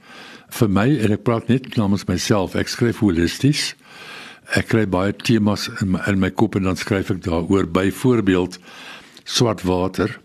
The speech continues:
wat 'n rivier is aan die kant Caledon waar boontjies kraal pad is. Ek was op pad om Popo vir my darling met André Kalis op te neem vir die movie se videoopname.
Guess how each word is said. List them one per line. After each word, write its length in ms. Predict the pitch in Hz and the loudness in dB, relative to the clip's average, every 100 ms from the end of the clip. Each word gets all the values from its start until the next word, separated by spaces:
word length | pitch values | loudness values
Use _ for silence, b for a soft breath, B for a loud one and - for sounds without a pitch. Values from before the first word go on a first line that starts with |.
| _ B B B B B - | _ B B B B B -8
wat 360 | 82 87 - - | -2 -2 -2 -4
'n 80 | 92 | 0
rivier 680 | 92 - - 120 113 107 - | 0 0 2 4 4 2 2
is 400 | 90 - - - | 0 0 -4 -4
aan 100 | - | 0
die 80 | 98 | 0
kant 260 | - 87 - | 0 -4 0
Caledon 600 | 98 95 98 87 98 104 | 2 2 2 2 2 2
waar 200 | 87 85 | 2 0
boontjies 440 | 87 90 - - | 0 0 -2 -4
kraal 280 | - 95 85 | 0 0 0
pad 300 | - 80 - | -2 -4 0
is. 260 | 120 - - B B B B | 0 0 -8 B B B B
Ek 140 | 92 | -4
was 180 | 98 - | -2 0
op 200 | 98 - | -2 0
pad 280 | 117 - - | -2 -2 -4
om 200 | 101 92 | -2 -2
Popo 340 | - 110 - 101 | 2 0 0 -4
vir 160 | - | 0
my 140 | 92 90 | 0 0
darling 580 | 85 80 87 95 95 90 B B B B B | 0 0 2 0 0 -6 B B B B B
met 180 | 98 90 | -2 0
André 280 | 98 95 90 | 0 0 -2
Kalis 480 | - 107 104 92 | -2 0 0 -2
op 240 | - - - | -4 -6 -2
te 120 | 90 | 0
neem 340 | 87 85 80 - B - | 2 2 -2 -6 B -4
vir 120 | 95 | -2
die 180 | 82 87 | 2 2
movie 380 | 87 92 92 87 | 4 4 6 4
se 380 | - 90 82 - - | 2 0 0 -2 -4
videoopname. 840 | 98 110 110 90 87 85 78 76 | 2 4 4 2 0 0 0 -2